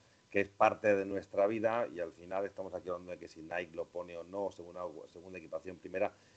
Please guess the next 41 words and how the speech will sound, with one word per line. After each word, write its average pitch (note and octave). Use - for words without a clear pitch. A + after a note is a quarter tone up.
y -
lo E2
que F2
verán F#2+
es G2+
qué G#2
es G2
más G2
rentable, F2
lo D#2
cual F2
me F#2+
parece F2+
muy E2+
triste, E2+
¿no? D#2
Eh, F#2+
yo G#2+
de A2
todas A#2
formas B2
que A#2
creo A2
que A#2+
en A#2+
este A2
caso A#2
coincidiría F#2+
lo F#2
más F#2+
rentable A2+
con F2+
lo E2+
que D#2
quiere G#2+
la E2+
gente. G#2
O -
sea, D#2+
si, E2+
si D#2